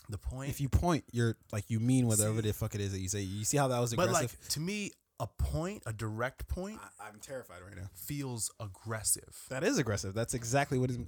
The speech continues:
Speaker 2: it's made to be.
Speaker 1: You know what I think is the most, um, uh, effective hand gesture when you're trying to explain something,
Speaker 2: Mm.
Speaker 1: especially when you're trying to get someone to believe bu-, a bunch of bullshit? It's where you do the, it's like you,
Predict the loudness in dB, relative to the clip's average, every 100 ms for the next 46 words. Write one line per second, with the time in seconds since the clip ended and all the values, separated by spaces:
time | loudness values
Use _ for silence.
0 | -10 -12 -8 -8 -8 -10 -12 -14 -20 -12
1 | -4 -2 -2 -2 -2 -2 -6 -8 -6 -6
2 | -6 -8 -12 _ _ _ -6 -4 -2 0
3 | 0 -2 -4 -6 -10 -14 -18 -20 -18 -12
4 | -12 -12 -16 -16 -16 -18 -16 -10 -8 -8
5 | -8 -10 -10 -12 -10 -8 -8 -8 -8 -10
6 | -10 -12 -14 -12 -14 -14 -14 -14 -14 -14
7 | -10 -8 -8 -10 -10 -4 -4 -4 -6 -6
8 | -6 -8 -8 -8 -8 -8 -10 -12 -14 -12
9 | -12 -10 -12 -14 -20 -20 -20 -14 -14 -12
10 | -12 -12 -10 -10 -10 -14 _ _ _ -20
11 | -20 -20 -10 -4 -4 -4 -6 -8 -8 -8
12 | -8 -10 _ _ -4 -4 -6